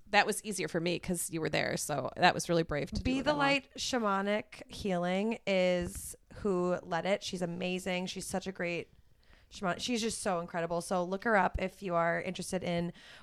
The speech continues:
Speaker 2: wanting to, like, up-level your life and just, like, if you're feeling stuck, I don't know. She's just really great. Love
Speaker 1: That's
Speaker 2: her.
Speaker 1: so cool. She's just, her spirit's really cool.
Speaker 2: She's wonderful.
Speaker 1: All right. Uh, favorite adventure?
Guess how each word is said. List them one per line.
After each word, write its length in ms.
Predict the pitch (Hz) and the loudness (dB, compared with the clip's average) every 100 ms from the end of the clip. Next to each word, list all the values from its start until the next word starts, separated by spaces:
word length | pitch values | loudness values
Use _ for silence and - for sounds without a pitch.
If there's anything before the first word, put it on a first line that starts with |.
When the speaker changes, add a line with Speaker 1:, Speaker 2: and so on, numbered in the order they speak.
| - | 0
Speaker 2:
wanting 220 | 208 262 | 2 2
to, 100 | 320 | -2
like, 320 | 302 254 - - | -2 -2 -4 -6
up-level 320 | 196 226 233 | 0 2 4
your 160 | 240 240 | 4 4
life 360 | 185 190 208 185 | 4 2 0 -4
and 120 | 185 | -2
just, 240 | 185 - | -4 -2
like, 420 | 190 170 170 - - - - - | 0 2 0 -6 -20 -20 -20 -12
if 160 | - - | -10 0
you're 240 | 214 185 | 2 4
feeling 300 | 180 220 180 | 4 2 0
stuck, 480 | 175 - 208 196 202 | -2 -4 0 0 -2
I 40 | 180 | -6
don't 80 | 170 | -6
know. 100 | 160 | -4
She's 240 | - 185 | -4 -4
just 180 | 180 - | -6 -6
really 180 | 160 135 | -8 -6
great. 280 | 131 - - - | -10 -10 -16 -12
Love 100 | 202 190 | -6 -4
Speaker 1:
That's 40 | - | -2
Speaker 2:
her. 60 | 190 | -2
Speaker 1:
so 40 | |
cool. 220 | - 185 | -2 -4
She's 320 | - - 185 - | -4 -8 -10 -10
just, 280 | 180 - - | -10 -8 -4
her 100 | 170 | -4
spirit's 440 | - 165 - - | -4 -6 -6 -2
really 140 | 127 139 | 0 -2
cool. 160 | 151 | -4
Speaker 2:
She's 140 | 123 - | -6 -6
wonderful. 300 | 73 - - 80 - - | -10 -10 -10 -10 -12 12
Speaker 1:
All 60 | 226 | 12
right. 160 | 160 - - - - | 12 8 -16 -20 12
Uh, 320 | 214 202 196 196 | 12 12 12 12
favorite 400 | - 269 330 302 | 12 12 12 10
adventure? 580 | 233 196 190 156 - | 10 8 8 2 -2